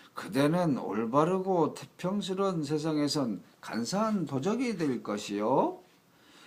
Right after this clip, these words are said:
어지러운 세상에서는 영웅이 될 것이다"라고 했다. 아주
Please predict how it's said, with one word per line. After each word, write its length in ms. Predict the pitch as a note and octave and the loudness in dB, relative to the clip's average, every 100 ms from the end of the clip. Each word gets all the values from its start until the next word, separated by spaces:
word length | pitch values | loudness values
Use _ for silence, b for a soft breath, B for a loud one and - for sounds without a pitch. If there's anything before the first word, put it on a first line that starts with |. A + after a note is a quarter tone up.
| B | B
어지러운 600 | A2+ C3+ D3 D3 C#3 C3 | 0 4 6 6 8 6
세상에서는 880 | B2+ C3+ C#3+ B2+ A2+ B2 A#2 G#2+ F#2 B B | 4 2 2 2 0 -2 0 0 -2 B B
영웅이 640 | G2+ D3 G#3 B3 A#3+ G3+ | 2 8 8 8 6 4
될 360 | F#3 G#3 G#3 D3 | 6 6 6 4
것이다"라고 1120 | D#3 D3+ C#3+ B2+ C#3+ C3+ B2+ B2+ F3+ B3 B3+ | 2 2 0 2 6 6 6 6 6 8 8
했다. 840 | G#3+ F3+ - D#3+ C3+ A#2+ G2 F2 E2+ B B B B _ _ _ _ _ _ _ _ _ _ _ _ _ _ _ _ - | 6 4 4 6 6 4 2 -4 -14 B B B B _ _ _ _ _ _ _ _ _ _ _ _ _ _ _ _ -12
아주 720 | A#2 G#2 G2+ F2 A#2+ G#3+ | -10 -6 -6 -4 -4 -6